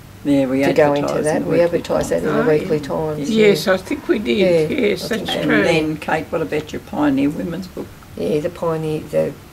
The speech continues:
Speaker 1: Not the Register,
Speaker 2: Oh,
Speaker 1: a
Speaker 2: the
Speaker 1: different one.
Speaker 2: Pioneer Women, the la-, 'cause we did the second Pioneer Register, and then we did the Pioneer, Pioneer
Speaker 3: Women.
Speaker 2: Women.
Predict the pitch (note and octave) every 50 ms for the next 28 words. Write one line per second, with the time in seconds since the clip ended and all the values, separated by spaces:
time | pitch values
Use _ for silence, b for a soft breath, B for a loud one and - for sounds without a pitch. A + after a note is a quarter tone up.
0 | - - D3+ D3 - - D3 C#3+ C3+ B2 A2+ - F3 F3 F3 E3+ E3+ E3+ F3 E3
1 | D3+ - - - G3+ F#3+ F#3 F3+ E3+ E3+ D#3+ E3 F3+ F3+ F3+ E3+ D3 D#3+ D3+ D3+
2 | D#3 D#3+ D#3+ D#3 - - - - - - - E3+ - E3+ D#3+ D#3 E3+ D#3+ D#3+ D#3
3 | - - G#3 G3 - G#3+ F3 F3 - E3 D#3+ D#3+ D3 D3 D3 D3+ D3 D3 D#3 D3+
4 | - - - D#3 D#3 D#3 D#3 B B B B B B B B B B B B B
5 | - - D#3+ D#3+ D#3+ D#3 D3+ D3+ D3 D3+ D3 D3 D#3 D3+ D3 D3+ E3 - - -
6 | E3+ D#3 D3+ D3 D3+ D3+ D3 - - - - - - - D#3 D3+ D3 D3 D3 D3
7 | D3 D3 D3 - - - - - - - G3 - D#3 D3+ - D3+ - D#3+ -